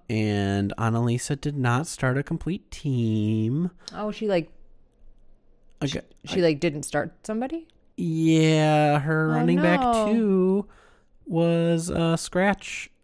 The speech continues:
Speaker 1: the day of.
Speaker 2: That
Speaker 1: and
Speaker 2: happened to me, and I'm still upset about it.
Speaker 1: Yeah. Uh, it didn't happen to you in the playoffs, did it?
Speaker 2: No.
Speaker 1: Um, I won by twenty-nine, though, so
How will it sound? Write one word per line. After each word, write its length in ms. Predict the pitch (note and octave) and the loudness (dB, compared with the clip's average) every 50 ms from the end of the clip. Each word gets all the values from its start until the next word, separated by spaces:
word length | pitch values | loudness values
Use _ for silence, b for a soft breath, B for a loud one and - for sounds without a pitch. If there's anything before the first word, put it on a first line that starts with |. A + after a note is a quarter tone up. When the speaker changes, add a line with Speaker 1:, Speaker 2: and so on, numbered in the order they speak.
| _ - | _ -6
Speaker 1:
the 100 | D#3 D3 | -4 -2
day 220 | C#3+ C3+ B2+ B2+ | 0 2 2 4
of. 420 | A#2 A2+ A#2 C3 D3 - - - - _ - | 4 2 2 0 -2 -6 -10 -18 -20 _ -6
Speaker 2:
That 80 | - G#3+ | -2 0
Speaker 1:
and 100 | A#3+ B3 | 2 2
Speaker 2:
happened 300 | B3+ B3+ B3+ C4 B3+ A#3 - | 2 2 0 -2 -4 -6 -6
to 60 | A#3 | -6
me, 80 | A3 | -6
and 80 | G3 F3+ | -4 -4
I'm 120 | F3+ F3 F3+ | -4 -6 -6
still 180 | - G3 G3+ | -6 -4 -4
upset 260 | F#3 F3+ - - F#3+ F#3 | -4 -4 -6 -6 -6 -6
about 220 | F3 D3+ C#3+ C#3+ | -4 -6 -6 -6
it. 140 | - - - - | -8 -10 -10 -6
Speaker 1:
Yeah. 440 | - D#3+ E3 G3 B3 C4+ A3 D3+ C#3+ - B B B - _ - | -2 2 4 4 6 4 4 2 -2 -6 B B B -14 _ -6
Uh, 100 | D3+ D3 | -6 -4
it 80 | C#3+ | -2
didn't 140 | D#3+ D#3 D#3+ | 0 2 2
happen 180 | E3+ E3 E3+ D#3 | 2 2 2 2
to 80 | D3+ | 2
you 40 | D#3 | 2
in 60 | D3+ | 2
the 60 | D3 | 2
playoffs, 460 | - - E3+ F3+ G3 D3+ - - - - | 0 0 0 2 2 0 0 -4 -8 -10
did 140 | - D#3+ | -8 -8
it? 160 | - - - - - - - _ _ _ _ _ _ _ _ b b b b b b b b b b b b F#3 | -6 -8 -8 -10 -18 -20 -20 _ _ _ _ _ _ _ _ b b b b b b b b b b b b -4
Speaker 2:
No. 120 | D#3+ C3 | -2 0
Speaker 1:
Um, 500 | B2+ B2 B2 B2 B2 A#2+ A#2+ A#2+ C3+ - - | 2 2 2 2 2 2 0 -2 -4 -6 -2
I 80 | - D3 | 2 4
won 160 | F3 A#3+ C#4 | 6 8 8
by 120 | C4+ A3+ - | 8 6 4
twenty-nine, 800 | - - - F#3 F#3 E3 C#3 B2+ A#2+ A#2+ A#2 A#2+ B2+ B2+ C3 C3 | 2 0 0 2 4 4 4 4 2 2 2 2 2 2 2 2
though, 260 | C#3 C#3 C#3 C#3 C#3 | 2 2 2 0 -2
so 440 | - - - A2 A2+ A2 G#2+ G#2 | -2 -2 -2 0 0 0 0 -2